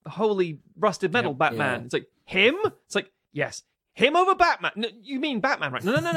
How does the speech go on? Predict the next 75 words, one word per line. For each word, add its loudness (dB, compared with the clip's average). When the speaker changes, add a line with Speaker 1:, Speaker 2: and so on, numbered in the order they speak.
Speaker 2:
no, -4
no, -2
no." -4
Speaker 1:
<laughs> -12
Speaker 2:
And 2
that's 2
what, -2
when -2
you -6
get -4
really 0
into -6
the -12
minutia -2
of -8
it, -6
Speaker 1:
Yes. -14
Speaker 2:
'cause -10
what -4
you -14
get -8
introduced -6
Speaker 1:
Yeah. -6
Speaker 2:
to -8
is -10
like, -6
"Well, -8
clearly -4
my 0
answer -2
is -2
Superman -2
because -12
I -4
read -2
that -2
when -4
I -4
was -6
Speaker 1:
Yeah. 0
Speaker 2:
seven." -10
And -6
that's -6
true -8
for -10
some -4
people, -8
but -10
when -2
you 0
get 2
Speaker 1:
Mm. -2
Speaker 2:
into -6
the -4
reason -6
why -2
you -2
like -2
a -10
Speaker 1:
Mm. -10
Speaker 2:
character -4
or -8
like -6
a -18
story -8
or -6
like -8
things -12
written -10
a -12
certain -6
way, -10
it -8
changes -10
everything. -18